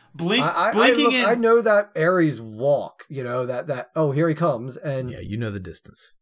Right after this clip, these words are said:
Speaker 2: I can move faster than you
Speaker 1: Well,
Speaker 2: now
Speaker 1: that's,
Speaker 2: with
Speaker 1: that's
Speaker 2: my
Speaker 1: what I'm
Speaker 2: boots
Speaker 1: sa-,
Speaker 2: and
Speaker 1: that's
Speaker 2: my
Speaker 1: what I mean
Speaker 2: sprint.
Speaker 1: by
Speaker 2: I'm gone.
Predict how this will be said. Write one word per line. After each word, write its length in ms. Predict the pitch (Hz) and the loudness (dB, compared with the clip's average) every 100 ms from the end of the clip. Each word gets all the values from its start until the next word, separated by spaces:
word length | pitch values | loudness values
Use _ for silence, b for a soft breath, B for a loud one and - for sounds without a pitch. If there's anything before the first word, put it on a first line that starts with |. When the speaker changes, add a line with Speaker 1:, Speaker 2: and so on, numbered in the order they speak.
| _ | _
Speaker 2:
I 80 | 139 | -4
can 200 | 151 135 | -4 -4
move 320 | 139 143 117 | -4 -4 -6
faster 420 | - 127 131 - 135 | -8 -8 -8 -12 -12
than 240 | 113 120 | -12 -10
you 80 | 123 | -6
Speaker 1:
Well, 80 | 175 | 0
Speaker 2:
now 80 | 202 | 0
Speaker 1:
that's, 220 | - 214 | 0 -4
Speaker 2:
with 200 | 120 - | -8 -6
Speaker 1:
that's 220 | 180 202 | -6 -4
Speaker 2:
my 60 | 214 | -4
Speaker 1:
what 20 | |
I'm 60 | - | -2
Speaker 2:
boots 100 | - | -4
Speaker 1:
sa-, 60 | 214 | -4
Speaker 2:
and 80 | |
Speaker 1:
that's 140 | 143 156 | -4 -2
Speaker 2:
my 60 | 160 | -2
Speaker 1:
what 60 | |
I 40 | - | -2
mean 100 | 175 | -2
Speaker 2:
sprint. 260 | 165 135 - | -2 -4 -10
Speaker 1:
by 60 | |
Speaker 2:
I'm 80 | 123 | -12
gone. 480 | 110 90 78 67 | -8 -10 -10 -16